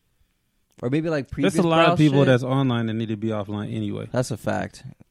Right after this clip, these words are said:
Speaker 1: Y'all need V P Ns
Speaker 2: That's probably the
Speaker 1: also.
Speaker 2: only, it's probably the only part or really driving motivator for me to have all this, uh, pandemic shit be over, so all of these bored ass people can go back to doing what they were doing before they got bored,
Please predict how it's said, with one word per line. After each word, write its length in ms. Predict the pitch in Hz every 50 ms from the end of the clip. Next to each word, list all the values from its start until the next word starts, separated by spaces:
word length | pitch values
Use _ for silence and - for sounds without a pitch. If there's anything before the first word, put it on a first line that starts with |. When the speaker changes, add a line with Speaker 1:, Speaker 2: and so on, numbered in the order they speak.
| - -
Speaker 1:
Y'all 260 | - 104 107 117 160 175
need 180 | 147 110 95
V 120 | 101 104 98
P 100 | - -
Ns 60 | -
Speaker 2:
That's 60 | 107
probably 440 | 156 147 139 135 135 127 131 131 127
the 60 | 123 120
Speaker 1:
also. 80 | 117 123
Speaker 2:
only, 420 | 131 131 131 131 127 123 120 120 113
it's 680 | 107 _ _ _ _ _ _ _ _ _ _ _ _ -
probably 320 | 143 143 135 131 135 131
the 60 | 120
only 480 | 113 117 120 123 123 123 120 120 117 107
part 480 | 104 _ - - 123 120 117 107 - _ _ _ _ _ _ _ -
or 260 | - 120 113 110 110 110
really 420 | 110 113 123 120 123 120 120 113
driving 560 | 107 101 107 113 117 120 120 113 113 113 113 113
motivator 540 | 113 117 117 113 107 110 110 107 107 104
for 120 | - - 107
me 300 | 110 110 107 107 107 107 -
to 120 | - 113 101
have 320 | 104 107 107 107 104 110 120
all 240 | 117 110 110 110
this, 400 | 104 110 107 98 - - - - _ _ _ _ _ _ _ _ _ _ _ -
uh, 320 | 110 107 107 104 104 104
pandemic 520 | - - 110 110 107 104 113 113 113 107 92
shit 160 | - 117 110 101
be 140 | 104 107 110
over, 340 | 110 104 101 104 101 98
so 240 | 95 - 104 104 107 104
all 280 | 107 107 107 107 107
of 80 | 107 101
these 160 | 107 104 95
bored 320 | 95 101 107 107 110 107
ass 160 | 107 107 98 -
people 280 | - 110 98 101 107 -
can 140 | - 98
go 160 | 95 104 104 101
back 220 | 101 107 104 92
to 80 | - 98
doing 180 | 101 104 104 101
what 100 | 104 98
they 80 | 104 104
were 60 | 101 101
doing 220 | 101 101 101 92
before 380 | 92 87 - - 110 113 117 117
they 100 | 120 117
got 180 | 123 120 113
bored, 300 | 113 127 127 127 120 120